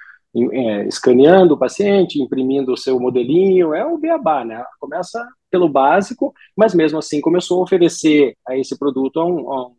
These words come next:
talvez um custo menor, e aí você, você amplia a, a gama de pacientes no teu consultório, né? Você vai, e isso acontece no Brasil inteiro e no mundo inteiro.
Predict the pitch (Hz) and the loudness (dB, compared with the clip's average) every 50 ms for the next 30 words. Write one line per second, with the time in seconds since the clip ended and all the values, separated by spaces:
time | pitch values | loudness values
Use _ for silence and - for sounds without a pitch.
0 | _ _ _ _ _ _ - 123 113 120 120 113 110 113 - _ - 117 - - | _ _ _ _ _ _ -4 -4 -2 -2 -4 -6 -8 -10 -14 _ -12 -12 -10 -10
1 | - 113 117 117 107 101 101 131 202 - _ _ _ _ _ _ _ _ _ _ | -10 -10 -8 -8 -10 -10 -8 -8 -8 -8 _ _ _ _ _ _ _ _ _ _
2 | _ _ - 190 202 170 123 113 110 117 123 127 - 165 170 180 214 294 - _ | _ _ 0 4 4 4 4 4 2 0 -2 -4 -2 0 0 0 0 -2 -6 _
3 | _ - - - 127 131 - - 147 139 139 135 123 - 135 131 131 151 170 156 | _ -20 -20 -20 -18 -8 -4 0 0 2 2 0 -2 -2 -2 0 2 2 2 2
4 | - - 147 135 117 113 117 135 131 120 117 120 123 127 127 135 135 135 - 147 | 2 2 2 2 0 0 -2 -2 -2 -2 -2 -2 -2 -2 -2 -2 -4 -4 -4 -6
5 | 143 - 127 120 120 - - 131 151 147 - 175 - - - 208 180 160 131 110 | -6 -4 -8 -10 -10 -12 -10 -10 -8 -6 -6 -8 -8 -8 -6 -6 -6 -4 -6 -8
6 | 107 110 _ _ - - 98 98 - 101 104 110 120 135 151 156 131 120 120 123 | -12 -14 _ _ -20 -18 -14 -12 -12 -10 -6 -4 -4 -2 -2 -2 0 0 0 0
7 | - - 156 156 147 135 110 - - - - - 120 101 117 113 - - 131 120 | 2 4 4 6 6 6 4 2 -4 -10 -8 -6 -4 -4 -4 -4 -4 -4 -6 -4
8 | 120 123 107 101 113 127 123 - - 107 120 139 151 139 113 98 95 95 - 117 | -4 -4 -4 -4 -4 -6 -6 -6 -6 -6 -4 -2 -2 -4 -4 -6 -8 -6 -4 -2
9 | 120 120 117 117 131 139 117 101 95 - 101 95 | 0 0 0 0 0 -2 -4 -6 -8 -10 -14 -14